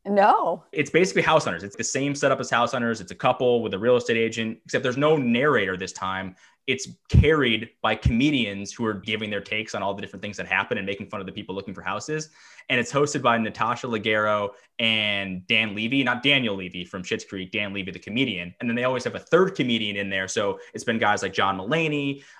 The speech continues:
Speaker 2: uh, Whitney Cummings, J B Smoove, uh, Seth Rogen was on one. And it
Speaker 1: Nice.
Speaker 2: is so freaking funny because they're doing what you do, what normal people do when you watch House Hunters. They're making fun of the people for how ridiculous their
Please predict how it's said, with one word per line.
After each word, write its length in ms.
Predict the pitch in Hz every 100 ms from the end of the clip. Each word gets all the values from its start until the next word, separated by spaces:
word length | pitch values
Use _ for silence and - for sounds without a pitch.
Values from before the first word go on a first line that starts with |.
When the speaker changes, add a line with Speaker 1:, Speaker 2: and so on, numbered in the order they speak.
| -
Speaker 2:
uh, 160 | 123
Whitney 280 | - 113 107
Cummings, 680 | - 139 135 131 123 120 117
J 180 | - 107
B 80 | 101
Smoove, 640 | - 131 135 127 127 120 -
uh, 200 | 104 101
Seth 240 | 135 101
Rogen 320 | 110 123 127
was 160 | 123 123
on 180 | 120 120
one. 240 | 120 120 120 - - -
And 200 | 165 127
it 80 |
Speaker 1:
Nice. 120 | 123 -
Speaker 2:
is 40 |
so 640 | - - 135 131 131 131
freaking 360 | - 131 120 113
funny 300 | - 160 127
because 360 | 110 135 117 - - 113
they're 220 | 139 170
doing 300 | 139 135 123
what 120 | 113
you 200 | 117 151
do, 280 | 139 131 127
what 140 | 123
normal 260 | 123 139 143
people 220 | 143 127
do 160 | 120 123
when 100 | 117
you 80 | 107 123
watch 180 | 139
House 200 | 113 107
Hunters. 260 | - 107 110
They're 200 | 110 110 123
making 160 | 123
fun 160 | 120 127
of 60 |
the 120 | 113 110
people 160 | 113 101
for 120 | 101
how 120 | 113
ridiculous 460 | 107 110 120 113
their 80 | 98